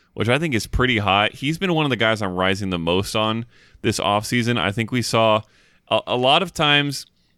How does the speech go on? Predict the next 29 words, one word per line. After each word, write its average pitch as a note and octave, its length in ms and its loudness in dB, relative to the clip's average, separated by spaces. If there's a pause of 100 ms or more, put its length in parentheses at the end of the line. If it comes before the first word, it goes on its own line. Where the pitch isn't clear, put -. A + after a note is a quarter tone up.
the A2+ 120 0
very C3 320 4
first E3 340 0
few D#3+ 180 0
weeks D3 280 0
of B2+ 80 -2
a B2 40 -2
fantasy C3 460 -2
season D3+ 400 0
and G2+ 160 0
the G2 80 0
very G#2+ 240 2
last G2 520 0
few C#3+ 160 -4
weeks C#3+ 200 -2
of C#3+ 80 -8
a C#3+ 40 -4
fantasy C#3+ 460 -4
season D3 440 -2 (420)
are G#2+ 140 2
the G#2 80 2
ones A#2+ 340 0
that G#2 180 2
drafters G2 640 -2
remember, E2+ 460 -4
because F2+ 360 -4
the F2 100 -4
first F#3 360 0
ones A#2 380 2